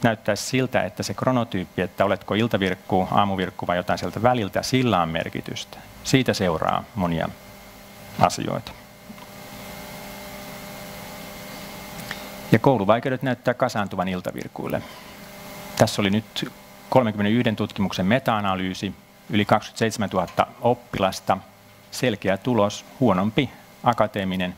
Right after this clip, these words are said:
menestys, koulumenestys, niin perusopintojen toisen asteen kuin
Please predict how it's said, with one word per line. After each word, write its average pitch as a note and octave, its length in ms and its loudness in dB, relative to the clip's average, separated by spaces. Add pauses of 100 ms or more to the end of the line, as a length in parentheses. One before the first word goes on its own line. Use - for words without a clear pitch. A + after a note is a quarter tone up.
menestys, F2+ 680 -4 (180)
koulumenestys, E2+ 880 2 (680)
niin A#2+ 160 8
perusopintojen F#2+ 1200 0
toisen F2+ 320 2
asteen E2 480 0
kuin E2 560 2